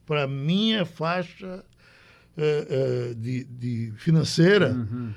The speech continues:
Speaker 1: nos meus tempos, que quem usava, na minha região que você conhece, quem usava relógio era rico.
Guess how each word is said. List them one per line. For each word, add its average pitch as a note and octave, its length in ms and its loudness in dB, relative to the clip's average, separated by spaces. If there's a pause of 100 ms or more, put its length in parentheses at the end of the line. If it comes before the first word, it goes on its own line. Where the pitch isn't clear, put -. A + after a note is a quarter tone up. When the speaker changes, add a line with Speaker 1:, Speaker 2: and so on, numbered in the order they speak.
(180)
Speaker 1:
nos F3+ 200 6
meus A3 280 4
tempos, - 800 -2 (480)
que A#3 120 -8
quem C4 180 0
usava, E3+ 480 4
na F#3+ 140 2
minha C4+ 240 2
região D#3+ 360 6
que D#3+ 120 -4
você C#3+ 200 -6
conhece, C3 520 -6 (480)
quem F4+ 160 4
usava F#3+ 320 4
relógio F3 400 4
era C4+ 100 0
rico. F3 500 2